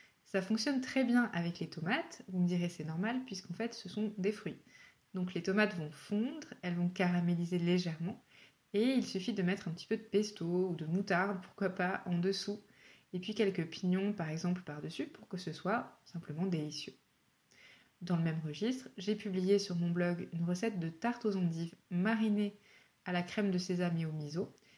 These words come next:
qui fonctionne là aussi sans avoir besoin d'ajouter un appareil à quiche. Vous pouvez également opter pour une tarte tatin, que ce soit avec des rondelles de carottes ou de belles, euh, lamelles d'aubergine précuites à la vapeur, et cetera.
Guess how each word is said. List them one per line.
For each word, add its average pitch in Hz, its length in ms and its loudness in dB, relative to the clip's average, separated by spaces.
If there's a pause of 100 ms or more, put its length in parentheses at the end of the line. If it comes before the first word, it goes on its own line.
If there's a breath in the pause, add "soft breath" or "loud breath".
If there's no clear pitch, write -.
(200 soft breath)
qui 214 100 -8
fonctionne 233 400 0
là 196 100 6
aussi 190 420 -2
sans 185 240 -4
avoir 156 240 -2
besoin 160 380 -4
d'ajouter 165 680 -6
un 165 120 -2
appareil 156 380 -4
à 160 80 -4
quiche. - 420 -16 (920 loud breath)
Vous - 180 -2
pouvez 240 340 6
également 185 500 4
opter 185 280 2
pour 160 240 -6
une 151 100 -8
tarte - 320 -12
tatin, 143 360 -6 (240)
que 190 100 -6
ce 180 140 -2
soit 185 180 2
avec 156 360 -4
des 143 100 -6
rondelles 139 320 -6
de 156 80 -8
carottes 240 580 0
ou 175 120 -4
de 160 140 -6
belles, 175 360 2
euh, 156 220 -4
lamelles 165 400 -2
d'aubergine 185 800 2
précuites 185 380 -8
à 165 80 -2
la 147 100 -4
vapeur, 196 560 0
et 175 100 -4
cetera. 214 540 -8